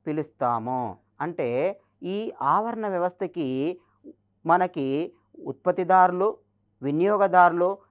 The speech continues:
విచ్ఛిన్నకారులు అనేటువంటి మనకు జీవ అనుఘటకాలు ఉన్నాయి. ఇందులో ఉత్పత్తిదారులకు సంబంధించినట్టయితేనేమో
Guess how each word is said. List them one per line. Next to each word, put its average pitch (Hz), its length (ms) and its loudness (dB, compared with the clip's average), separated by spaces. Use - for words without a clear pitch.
విచ్ఛిన్నకారులు 180 800 2
అనేటువంటి 147 640 -2
మనకు 147 340 0
జీవ 170 240 -4
అనుఘటకాలు 143 760 0
ఉన్నాయి. 131 460 -2
ఇందులో 214 320 0
ఉత్పత్తిదారులకు 190 680 -2
సంబంధించినట్టయితేనేమో 151 1080 -4